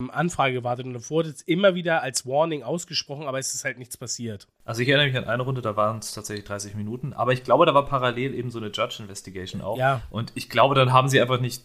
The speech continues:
Speaker 2: genug enforciert parallel, dass die Personen das eben auch eintragen sollen und sonst eine Double Loss eben kriegen, sondern die haben dann erst das eine geklärt und dann, glaube ich, das andere und das ist ein bisschen schade.
Speaker 1: Ja,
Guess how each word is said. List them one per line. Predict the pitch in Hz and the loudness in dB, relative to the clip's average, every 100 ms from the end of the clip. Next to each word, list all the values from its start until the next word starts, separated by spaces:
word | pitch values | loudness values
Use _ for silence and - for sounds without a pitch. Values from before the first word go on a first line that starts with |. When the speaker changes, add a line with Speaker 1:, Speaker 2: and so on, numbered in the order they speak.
| _ 92 | _ -12
Speaker 2:
genug | 123 120 131 - | -4 -2 -2 -2
enforciert | 123 127 120 - 131 135 | -4 -2 -4 -4 -4 -4
parallel, | - 104 98 98 101 123 139 - - | 2 2 2 0 -2 -2 -4 -10 -6
dass | 104 107 - - - | -2 0 -2 -4 -14
die | - 123 | -10 -6
Personen | 120 117 117 127 135 131 - _ - - | -2 0 0 0 0 -2 -10 _ -20 -8
das | 110 - | -6 -4
eben | 120 117 | -4 2
auch | 135 143 | 2 2
eintragen | 131 - 107 104 | 0 2 2 0
sollen | 104 | -6
und | 101 | -6
sonst | 104 101 | -8 -2
eine | |
Double | 104 117 92 | 0 2 0
Loss | 85 - | -6 -12
eben | 90 90 | -12 -12
kriegen, | - 95 110 - | -12 -12 -12 -10
sondern | - 107 | -4 2
die | 110 | 2
haben | 113 | 2
dann | 107 | 2
erst | 101 107 - | 0 -2 -6
das | 98 | -10
eine | - 104 123 | -8 -6 -4
geklärt | 151 - 143 143 | -6 -4 -4 -4
und | 123 | -6
dann, | 104 | -4
glaube | 117 113 117 | 0 -2 -2
ich, | |
das | 98 | -10
andere | - 110 110 | -10 -8 -6
und | 92 | -6
das | 101 | -6
ist | 123 104 | -6 -6
ein | |
bisschen | 95 - 87 | -8 -10 -10
schade. | - 131 | -8 -2
Speaker 1:
Ja, | 139 | 0